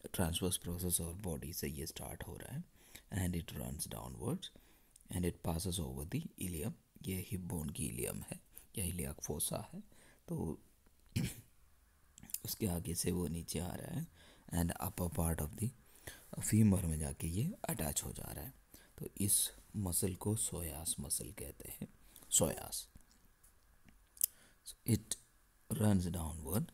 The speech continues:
and passes over the ilium। ये नीचे आ रहा है और इलियम के ऊपर से वो नीचे को आ रहा है and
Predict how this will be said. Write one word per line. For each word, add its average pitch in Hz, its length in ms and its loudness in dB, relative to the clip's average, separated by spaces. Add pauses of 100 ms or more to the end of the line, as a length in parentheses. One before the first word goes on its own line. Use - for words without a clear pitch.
(580)
and 87 140 -2
passes 85 420 4
over 78 240 -2
the 80 220 -2
ilium। 65 280 0 (340)
ये 165 120 -2
नीचे - 380 -2
आ - 160 -2
रहा - 180 -4
है 196 180 2 (520)
और 82 340 -4
इलियम 85 380 0
के - 180 -6
ऊपर - 320 -6
से - 280 2 (460)
वो 85 100 0
नीचे - 340 0
को - 160 -6
आ - 140 -4
रहा - 200 -6
है 220 100 -6 (760)
and 92 260 -4